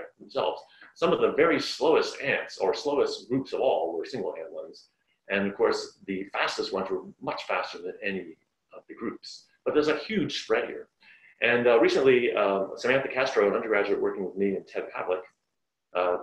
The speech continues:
looked into this a little more deeply, and she found that indeed this kind of difference is consistent. So she, she had, she had a bunch of individually marked ants, and she had each one of them repeatedly carry a light load and measure how fast they move. Um, and,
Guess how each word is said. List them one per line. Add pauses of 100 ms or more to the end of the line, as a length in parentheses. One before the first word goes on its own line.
looked
into
this
a
little
more
deeply,
and
she
found
that
indeed (380)
this
kind
of
difference
is
consistent.
So
she,
she
had, (200)
she
had
a
bunch
of
individually
marked
ants,
and
she
had
each
one
of
them (200)
repeatedly (280)
carry
a
light
load (460)
and
measure
how
fast
they
move. (720)
Um,
and,